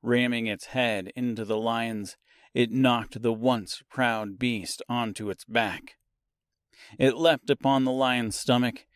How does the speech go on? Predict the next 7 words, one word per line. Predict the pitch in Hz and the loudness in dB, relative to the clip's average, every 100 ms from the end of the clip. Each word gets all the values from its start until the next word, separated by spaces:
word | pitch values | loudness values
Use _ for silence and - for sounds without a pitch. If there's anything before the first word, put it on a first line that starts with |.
| _ - | _ -4
and | 123 117 | -2 2
tore | 143 135 | 6 6
into | 127 139 127 110 107 | 4 0 0 -2 -4
him | 95 90 | -4 -6
with | 95 107 | -10 -6
long | 117 127 123 110 92 87 | 0 0 0 -2 -4 -12
claws. | - 131 127 107 80 - - | -2 4 4 2 -2 -10 -16